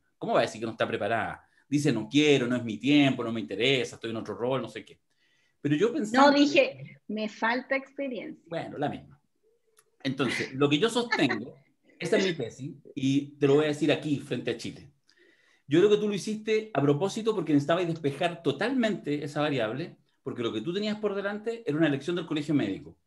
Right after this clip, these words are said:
Speaker 1: Y antes de cualquier cosa, esa había que ganarla. Y a mi juicio, no era fácil ganarla,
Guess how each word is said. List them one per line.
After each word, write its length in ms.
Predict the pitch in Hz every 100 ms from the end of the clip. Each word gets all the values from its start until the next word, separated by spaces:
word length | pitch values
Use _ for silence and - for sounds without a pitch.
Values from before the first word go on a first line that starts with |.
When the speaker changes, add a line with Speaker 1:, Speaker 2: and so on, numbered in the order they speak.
| _ _ -
Speaker 1:
Y 120 | 143
antes 180 | 175 196
de 60 |
cualquier 320 | 156 147 202
cosa, 240 | 208 233 226
esa 140 | 190
había 160 | 190 190
que 100 | 185
ganarla. 500 | 180 143 92 82 - _ _ _ -
Y 100 | 110
a 60 |
mi 100 | 120
juicio, 540 | 147 262 277 - 190 -
no 280 | 147 160 254
era 160 | 349
fácil 320 | - 143 147 143
ganarla, 600 | 147 139 127 160 -